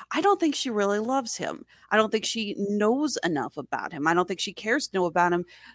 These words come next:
But she looks at Nathan and she sees someone who can fulfill the fantasy that she has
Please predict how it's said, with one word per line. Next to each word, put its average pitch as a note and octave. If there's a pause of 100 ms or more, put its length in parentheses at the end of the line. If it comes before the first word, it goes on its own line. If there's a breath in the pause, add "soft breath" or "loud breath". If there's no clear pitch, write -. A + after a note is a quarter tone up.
(160 loud breath)
But B3+
she C#4+
looks D4+
at F4
Nathan C4+
and A3+
she -
sees C#4+
someone A3+ (300 loud breath)
who C4+
can B3+
fulfill C#4
the C4+
fantasy A3+
that F#3+
she F#3+
has G#3